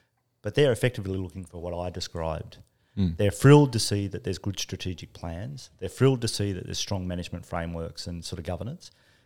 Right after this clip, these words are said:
Speaker 1: obviously. They're thrilled to see that there's, um, good business sort of, um,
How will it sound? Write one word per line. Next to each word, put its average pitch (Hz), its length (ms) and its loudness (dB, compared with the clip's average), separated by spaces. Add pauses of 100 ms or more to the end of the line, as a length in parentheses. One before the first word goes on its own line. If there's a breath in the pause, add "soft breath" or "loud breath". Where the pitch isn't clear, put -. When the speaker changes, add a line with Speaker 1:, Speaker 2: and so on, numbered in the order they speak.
Speaker 1:
obviously. - 480 -6
They're 98 120 0
thrilled 127 300 6
to 113 40 0
see 92 320 -4
that 90 180 -8
there's, 90 460 -6
um, 87 320 -8
good 87 200 -8
business 95 280 -6
sort - 300 -6
of, 90 180 -16 (500 soft breath)
um, 90 420 -8